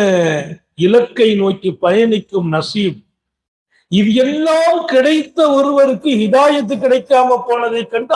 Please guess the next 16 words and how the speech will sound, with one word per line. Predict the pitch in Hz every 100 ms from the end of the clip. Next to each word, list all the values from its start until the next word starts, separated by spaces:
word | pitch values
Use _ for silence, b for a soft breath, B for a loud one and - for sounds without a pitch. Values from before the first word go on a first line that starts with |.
| 247
ஆச்சரியப்பட்டேன். | 269 247 233 208 175 151 - 139 143 135 _ _ _ _ _ _ _ _ _ _ _ -
குணம் | 190 220 226
இருந்துச்சு, | 196 170 147 - 151 160 175 _ _ _ _ _ _ _ _ _ _ - 156
நேர்த்தியான | 220 226 - 220 202 214 226 185
வழியை | 175 208 214 196 196
தேர்ந்தெடுக்கிற | 190 220 226 208 190 185 190 170 156
வாய்ப்புகள் | 190 226 - 208 190 175
இருந்தது, | 160 156 139 131 160 190 - _ _ _ _ _ _ _ _ _ -
அடுத்தவர்களுக்கு | 196 226 170 247 240 214 214 202 196 185
உபகாரம் | 202 214 240 240 233 -
செய்கிற | 208 190 185 175 165
தன்மைகள். | 170 202 180 147 156 170 _ _ _ _ _ _ _ _ _
நான் | 190 208 196
எங்கே, | 226 269 302 294 208 156 - _ _ - 185
வேறு | 240 262 254
எங்கும் | 254 269